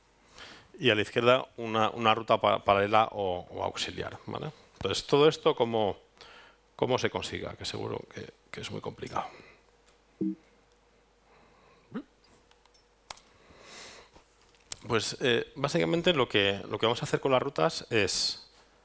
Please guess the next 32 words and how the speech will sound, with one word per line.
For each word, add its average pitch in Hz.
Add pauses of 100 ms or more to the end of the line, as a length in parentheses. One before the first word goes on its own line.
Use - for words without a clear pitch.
(520)
cargar 110
componentes 160 (840)
en 98
distintas 101
zonas 113
de 120
la 110
pantalla 90
e 107
informarles 117 (340)
de 113
ciertos -
parámetros -
que -
nos -
interesan. - (440)
Esos -
componentes 151
que 110
vamos 110
a, 98
a 98
cargar 127 (760)
tienen 120
un 113
ciclo 107
de 107
vida 147 (640)
que 107
controla 110 (100)
completamente 101
Angular, 90